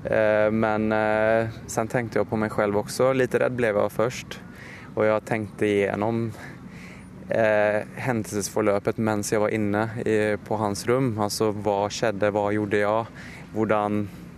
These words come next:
eh, ja, hvordan gjorde jeg ting? Hva gjorde jeg med mine handsker? Eh, vasket jeg hendene? Og etter at jeg tenkt på det, så, eh,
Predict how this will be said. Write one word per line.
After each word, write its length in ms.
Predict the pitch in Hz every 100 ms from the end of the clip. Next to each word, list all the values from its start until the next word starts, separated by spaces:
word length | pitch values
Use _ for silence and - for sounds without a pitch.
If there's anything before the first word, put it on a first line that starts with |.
| -
eh, 500 | - 95 107 107 107 101 - - - - - - - -
ja, 180 | 127 110
hvordan 280 | 110 117 117
gjorde 300 | 113 101 101
jeg 100 | 101
ting? 300 | - 143 123 - - - - - -
Hva 160 | 113
gjorde 240 | 117 113 104
jeg 100 | 104
med 120 | 107
mine 160 | 107
handsker? 580 | 117 117 - 110 110 113
Eh, 280 | 87 90 101
vasket 520 | 95 113 - 107 -
jeg 160 | 104 107
hendene? 480 | 101 95 98 110 120
Og 320 | 113 107 107 104 - - - -
etter 240 | - 117 113
at 80 | 110
jeg 100 | 107
tenkt 300 | 110 117 120
på 160 | 110
det, 120 | 98 92
så, 320 | 107 104 104 101 - - - - -
eh, 560 | 104 107 107 107 104